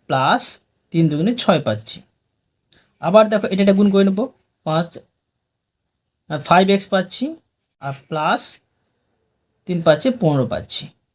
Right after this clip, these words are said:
এখন কি করব দেখো, যে, যেগুলো এক্স রাশি আছে সেগুলোকে সমানের বাম দিকে রেখে দেব। তো দেখো এখানে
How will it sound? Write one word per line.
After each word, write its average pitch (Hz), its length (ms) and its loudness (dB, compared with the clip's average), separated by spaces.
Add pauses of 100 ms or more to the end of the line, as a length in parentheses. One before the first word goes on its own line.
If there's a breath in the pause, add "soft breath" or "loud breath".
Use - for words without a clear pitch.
(720)
এখন 196 280 4
কি 240 100 2 (100)
করব 208 140 4 (140)
দেখো, 190 200 0 (640)
যে, 135 140 -4 (100)
যেগুলো 185 280 4 (540)
এক্স 214 320 0
রাশি 147 280 4
আছে 120 220 -4
সেগুলোকে 131 340 -2
সমানের 135 420 0
বাম 123 220 2
দিকে 135 220 -4
রেখে 131 200 0
দেব। - 120 -12 (1400)
তো - 120 -8
দেখো 214 160 6 (120)
এখানে 208 220 6